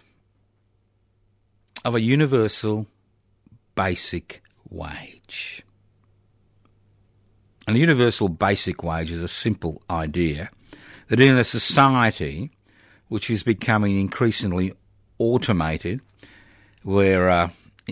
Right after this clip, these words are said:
so-called artificial intelligence is taking a bigger and bigger role, and more and more people are being squeezed out of the marketplace in terms of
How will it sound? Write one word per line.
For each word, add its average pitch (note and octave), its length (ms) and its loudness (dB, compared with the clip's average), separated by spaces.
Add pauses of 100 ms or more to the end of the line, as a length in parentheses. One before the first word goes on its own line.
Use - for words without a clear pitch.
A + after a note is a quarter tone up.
(120)
so-called A2+ 560 4
artificial G2+ 560 0
intelligence G2 1200 -4 (960)
is - 260 -4
taking G2 540 0
a F#2+ 80 -2
bigger G2+ 420 2
and F#2 200 -2
bigger F2 240 0
role, F2+ 600 0 (1900)
and G2+ 160 4
more A#2+ 240 6
and G2+ 100 2
more G2+ 160 2
people G2+ 320 0
are F2 40 0
being F2 200 -2
squeezed F#2+ 800 0
out G2+ 400 2 (1120)
of F2 80 -6
the F2+ 80 -2
marketplace F2+ 1080 -4 (460)
in E2 120 -4
terms E2+ 360 -2
of D#2 200 -8